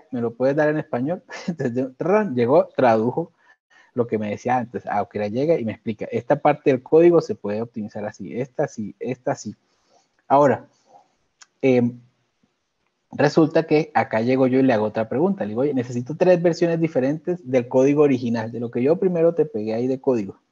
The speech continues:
Entonces llega y me dice, "Ah, mira, la versión uno es este código. La versión dos es este otro, miren, es un poquito más corto, y la versión tres es este otro". Ahora, y él aquí me explica las diferencias.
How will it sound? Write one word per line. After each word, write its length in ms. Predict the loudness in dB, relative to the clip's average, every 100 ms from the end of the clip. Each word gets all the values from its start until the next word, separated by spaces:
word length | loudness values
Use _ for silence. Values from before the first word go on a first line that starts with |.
| _
Entonces 340 | -8 -4 -4 -2
llega 200 | 0 2
y 60 |
me 140 | 0 -2
dice, 220 | -4 -4
"Ah, 60 |
mira, 220 | -2 -2 -2
la 140 | -2
versión 440 | -2 -4 0 2
uno 300 | 4 2 0 -8 _ -10
es 180 | -6 -4
este 300 | -6 -6 -6
código. 380 | -8 -8 -14 _ _ _ _ _ _ _ _ _ -2
La 200 | 0 0
versión 420 | -2 0 2 4
dos 340 | 6 4 2 -8
es 200 | -8 -8
este 220 | -6 0
otro, 200 | 0 0
miren, 200 | -6 -8
es 60 | -10
un 80 | -12
poquito 360 | -12 -8 -6
más 160 | -6 -4
corto, 460 | 2 2 0 -8 -12 _ _ _ _ -8
y 160 | -4
la 140 | -4 -4
versión 400 | -6 -4 -2 0
tres 280 | 0 0 -2
es 180 | -8
este 280 | -6 -6 0
otro". 260 | 0 -2 -10 _ _ _ _ _ 0
Ahora, 340 | 4 4 2 0
y 100 | 2
él 120 | 2
aquí 220 | 0 0
me 80 | -2
explica 360 | 0 -2 0
las 160 | 0 0
diferencias. 600 | -2 -4 -2 -4 -6 _